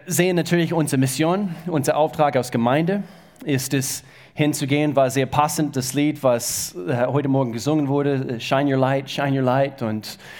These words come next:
und, äh, ich wusste nicht, dass wir das heute singen, aber unsere, unsere Leitvers für diese Themenreihe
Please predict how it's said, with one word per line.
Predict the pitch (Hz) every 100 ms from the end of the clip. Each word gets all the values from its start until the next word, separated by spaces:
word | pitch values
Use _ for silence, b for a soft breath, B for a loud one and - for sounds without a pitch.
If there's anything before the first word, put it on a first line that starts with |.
| B
und, | 131 127 120 113 - B B B B -
äh, | 113 113 - -
ich | 131
wusste | 151 135 139
nicht, | 135
dass | 131 131
wir | 123
das | 113
heute | 131 120
singen, | 107 175 147 120 131
aber | 135 123 123
unsere, | 143 135 - 123 110 - - _ _ _ _ - -
unsere | 160 160 139 131 120 120 B B B B _ -
Leitvers | 127 151 196 - 143 123
für | -
diese | 131 120
Themenreihe | 135 165 170 113 110 110 123